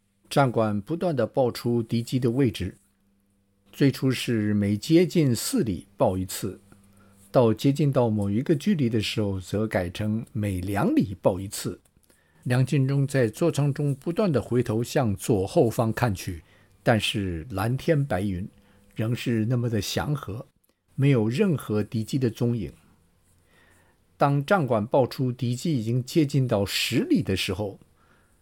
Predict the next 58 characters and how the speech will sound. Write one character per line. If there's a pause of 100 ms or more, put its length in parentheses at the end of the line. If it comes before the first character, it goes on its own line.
(500)
那
可
是
用
肉
眼
就
可
以
看
到
的
距
离。 (400)
梁
进
忠
的
眼
球
几
乎
要
爆
出
眼
眶
似
的
对
着
左
后
方 (140)
一
寸
一
寸
的
寻
找， (640)
结
果
他
终
于
在
左
后
方
天
地
线
稍
低
的
地
方